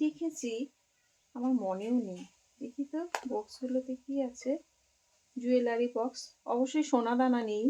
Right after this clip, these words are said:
এরকম তো নিয়ে ঘুরবো না সোনা গয়না। এটাতে মনে হচ্ছে ইমিটেশনের জিনিস আছে। এক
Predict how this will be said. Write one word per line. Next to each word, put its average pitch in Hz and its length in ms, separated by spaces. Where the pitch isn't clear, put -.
এরকম 254 320
তো 339 120
নিয়ে 302 220
ঘুরবো 330 400
না 330 200
সোনা 202 320
গয়না। 208 340
এটাতে 254 600
মনে 240 300
হচ্ছে 381 200
ইমিটেশনের 254 640
জিনিস 208 300
আছে। 214 220
এক 196 220